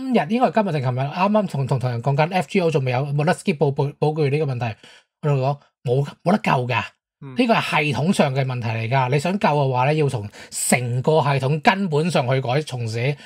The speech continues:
Speaker 1: 先可以有得救。咁正常嚟講，我係代理商，
Speaker 2: 嗯。
Speaker 1: 我梗係唔會做咁嘅嘢啦。雖然F G O嘅代理商真係噉樣做啊，係啊，不過就，OK，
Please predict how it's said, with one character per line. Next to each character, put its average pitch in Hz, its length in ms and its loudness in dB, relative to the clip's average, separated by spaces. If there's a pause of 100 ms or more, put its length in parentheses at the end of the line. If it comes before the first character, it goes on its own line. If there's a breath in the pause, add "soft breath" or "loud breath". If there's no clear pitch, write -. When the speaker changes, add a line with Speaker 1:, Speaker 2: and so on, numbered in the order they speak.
(140 loud breath)
Speaker 1:
先 185 160 0
可 156 160 4
以 147 80 0
有 135 120 0
得 143 100 0
救。 127 280 0 (500)
咁 233 240 0 (240)
正 202 180 4
常 143 180 0
嚟 123 100 0
講， 185 200 2
我 175 80 2
係 156 120 4
代 147 160 4
理 151 120 0
商， 165 160 4
Speaker 2:
嗯。 - 0 -
Speaker 1:
我 156 60 2
梗 226 120 4
係 156 120 2
唔 139 60 -4
會 151 40 0
做 151 180 2
咁 165 40 4
嘅 185 80 2
嘢 151 180 2
啦。 160 180 4
雖 214 220 2
然 131 80 -2
F 156 240 2
G 170 140 4
O 160 120 4
嘅 135 80 -2
代 123 120 0
理 113 120 0
商 143 140 2
真 127 160 2
係 113 60 -6
噉 113 80 -4
樣 113 80 -4
做 104 180 -6
啊， 101 100 -10 (460 loud breath)
係 127 80 -6
啊， 98 140 -10
不 143 80 0
過 127 80 0
就， 120 160 -4
OK， 143 360 2